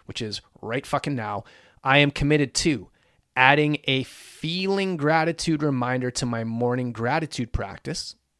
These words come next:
so that I focus more on the feeling of gratitude instead of simply writing shit down, because the feelings are what give gratitude its power." Now,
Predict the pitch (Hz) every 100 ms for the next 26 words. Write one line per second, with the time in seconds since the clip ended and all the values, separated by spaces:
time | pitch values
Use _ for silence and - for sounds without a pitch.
0 | _ - - 131 123 117 - 131 123 131
1 | 117 - 127 131 151 151 143 131 127 -
2 | - - 156 165 165 160 147 - 135 131
3 | 131 - 135 135 - - _ - - 127
4 | 110 - 127 - 123 110 104 113 143 156
5 | - 175 120 151 175 131 117 120 - -
6 | 120 - 120 - 123 - _ - 185 202
7 | 175 120 110 120 - - _ _ _ _
8 | 127 123 123 131 120 - 113 110 - 123
9 | 110 - - 139 104 78 _ _ _ _
10 | _ - 113